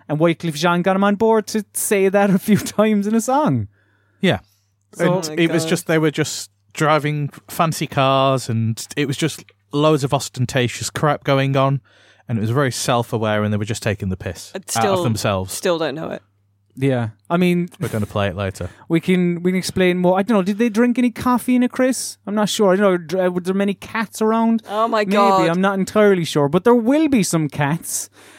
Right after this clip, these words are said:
Speaker 1: Uh, in Swery, who is obviously famed coffee drinker, or at least he <laughs> makes people drink coffee in his games. Uh, his next game, which is called
Speaker 2: The Good
Speaker 1: Rainy
Speaker 2: Life.
Speaker 1: Woods.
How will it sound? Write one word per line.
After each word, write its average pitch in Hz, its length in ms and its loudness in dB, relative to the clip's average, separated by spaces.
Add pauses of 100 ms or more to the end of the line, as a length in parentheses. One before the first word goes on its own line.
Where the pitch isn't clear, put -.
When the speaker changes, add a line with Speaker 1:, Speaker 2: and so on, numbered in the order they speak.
(160)
Speaker 1:
Uh, 160 320 2
in 202 140 2
Swery, 220 800 4
who 180 200 4
is 165 120 0
obviously 170 360 0
famed 185 540 0
coffee 185 400 0
drinker, 175 480 0
or 175 60 4
at 165 120 0
least 175 240 -4
he 170 200 -4
<laughs> - 80 -14
makes 180 260 0
people 170 240 -2
drink 180 220 0
coffee 175 300 0
in 170 60 0
his 156 120 -4
games. 170 360 0 (580)
Uh, 175 520 0
his 240 320 0
next 277 340 -2
game, 131 580 0 (460)
which 165 340 -4
is 170 360 0 (140)
called 170 840 2
Speaker 2:
The - 80 -10
Good 180 140 -4
Speaker 1:
Rainy 214 420 4
Speaker 2:
Life. 185 180 2
Speaker 1:
Woods. 127 640 -2